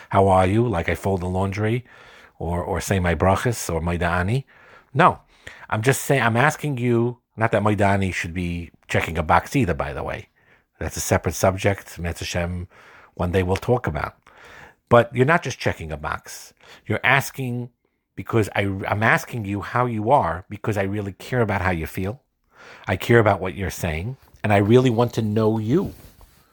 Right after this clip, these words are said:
And if you learn how to do this, you save a lot of agmas nefesh in your relationship.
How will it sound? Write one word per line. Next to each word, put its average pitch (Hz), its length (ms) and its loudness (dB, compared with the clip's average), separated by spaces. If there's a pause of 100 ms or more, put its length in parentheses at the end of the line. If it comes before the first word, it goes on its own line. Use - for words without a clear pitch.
(1040)
And 123 440 4 (800)
if 131 220 0
you 123 140 4
learn 123 580 4
how 147 220 2
to 123 100 0
do 117 240 2
this, 101 260 0
you 104 100 -4
save 127 760 -2
a - 60 -4
lot 101 220 0
of 95 160 -4
agmas 90 400 -4
nefesh 85 600 -6 (680)
in 101 140 -2
your 92 100 -2
relationship. 87 720 -2